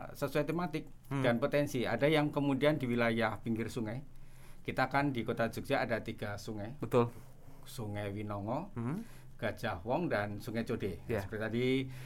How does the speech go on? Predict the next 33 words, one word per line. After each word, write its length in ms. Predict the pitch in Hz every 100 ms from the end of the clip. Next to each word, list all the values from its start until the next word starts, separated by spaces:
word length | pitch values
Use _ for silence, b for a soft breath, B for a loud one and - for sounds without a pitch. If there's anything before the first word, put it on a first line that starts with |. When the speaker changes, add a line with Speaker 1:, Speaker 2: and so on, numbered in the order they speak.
| B
Speaker 1:
Mas 220 | 117 113
Hasil 300 | 110 104 117
sebutkan, 640 | 107 - 104 127 143 139 -
eh, 320 | 104 104 101
terkait 300 | 107 104 107
dengan 320 | 101 98 95
Kali 240 | 92 104 110
Code. 260 | 110 110
Ada 240 | 90 113 170
beberapa 540 | 147 - 123 120 127
kampung 240 | 123 120 113
wisata 240 | 117 -
di 80 | 110
situ. 240 | 120 -
Ada 240 | 92 92 95
Saidan, 560 | 110 139 151 147 135 143 B B B B -
ada 260 | 104 107
Dewa 240 | 98 104 101
Bronto, 340 | 117 131 147
ada 220 | 143 113 104
Cokro 260 | 120 110 -
Diningkratan. 640 | 101 98 90 85 85 82
Nah, 240 | 107 92 - B B B
kemudian 420 | - 120 131 156
ada 220 | 156 139 131
yang 240 | 139 123
bicara 480 | 120 123 117 117 113
soal 320 | - 110 110
heritage, 680 | 113 120 127 139 151 - -
Speaker 2:
Hmm. 220 | 127 151
Speaker 1:
ya, 180 | 92 92
ada 220 | 95 101
seperti 720 | - - - 104 101 95